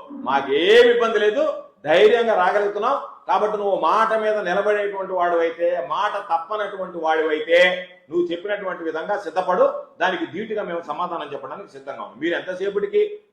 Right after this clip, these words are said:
అసెంబ్లీకి రండి, అసెంబ్లీలో మాట్లాడండి అంటే,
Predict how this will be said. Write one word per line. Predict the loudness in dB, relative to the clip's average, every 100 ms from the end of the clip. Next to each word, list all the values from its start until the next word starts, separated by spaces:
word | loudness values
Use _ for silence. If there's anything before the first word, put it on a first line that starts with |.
| _
అసెంబ్లీకి | -10 -8 -2 -2 0
రండి, | -2 0 -4 -4 -16 _ -10
అసెంబ్లీలో | -4 -4 0 2 2
మాట్లాడండి | 2 -2 -2 -4 -4
అంటే, | -4 -2 0 0 -4